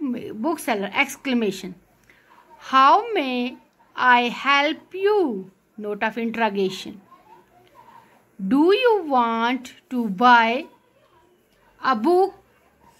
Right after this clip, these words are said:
ये कौन पूछता है? ये बुकसेलर के पास जाता है स्टूडेंट, तो बुकसेलर कैसे बात करता है?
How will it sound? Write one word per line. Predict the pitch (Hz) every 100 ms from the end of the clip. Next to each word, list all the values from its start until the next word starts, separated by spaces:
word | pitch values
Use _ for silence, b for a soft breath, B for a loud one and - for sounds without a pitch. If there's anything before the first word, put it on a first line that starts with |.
| _ _ _ _ _ _ - _ _ _ _ _ _ _ _ _ -
ये | 226
कौन | 226 269 254
पूछता | 269 247 - 277
है? | 269 302 - _ _ _ _ _ _ _ -
ये | 202
बुकसेलर | 226 226 233 226 240 233 _ _ _ -
के | 233
पास | 202 202 220
जाता | 208 208 214
है | 214
स्टूडेंट, | 214 240 226 269 262
तो | 240
बुकसेलर | 190 202 - 214 226
कैसे | 226 240 247
बात | 202 226 233 -
करता | 240 262
है? | 269